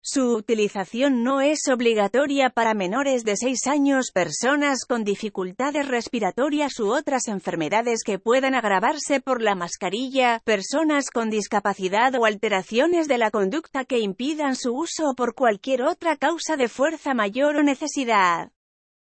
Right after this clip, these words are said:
El espacio de recogida y pago debe garantizar la distancia de seguridad y, si esto no es posible, debe contar con mamparas o mostradores.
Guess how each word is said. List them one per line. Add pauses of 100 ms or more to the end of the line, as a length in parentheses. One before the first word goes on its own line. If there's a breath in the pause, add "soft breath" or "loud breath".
(140)
El
espacio
de
recogida
y
pago
debe
garantizar
la
distancia
de
seguridad
y,
si
esto
no
es
posible,
debe
contar
con
mamparas
o
mostradores.